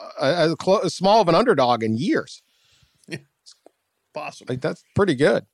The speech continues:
Speaker 1: The over-under is thirty-nine in this game.
Speaker 2: Oh, my
Speaker 1: So,
Speaker 2: God! Oh, my
Speaker 1: ouch.
Speaker 2: God!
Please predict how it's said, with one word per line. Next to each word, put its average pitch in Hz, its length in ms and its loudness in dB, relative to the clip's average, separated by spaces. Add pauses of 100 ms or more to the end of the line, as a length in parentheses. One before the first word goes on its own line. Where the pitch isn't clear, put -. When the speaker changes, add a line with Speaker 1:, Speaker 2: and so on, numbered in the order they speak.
(460)
Speaker 1:
The - 100 -20
over-under 180 680 4
is 120 220 0
thirty-nine 120 720 0
in 90 100 -6
this 82 140 -12
game. 78 280 -14 (440)
Speaker 2:
Oh, 123 140 -4
my 110 40 -16
Speaker 1:
So, 104 240 -2
Speaker 2:
God! 101 340 -16 (300)
Oh, 139 240 -6
my 110 60 -12
Speaker 1:
ouch. 104 160 -6
Speaker 2:
God! 117 220 -12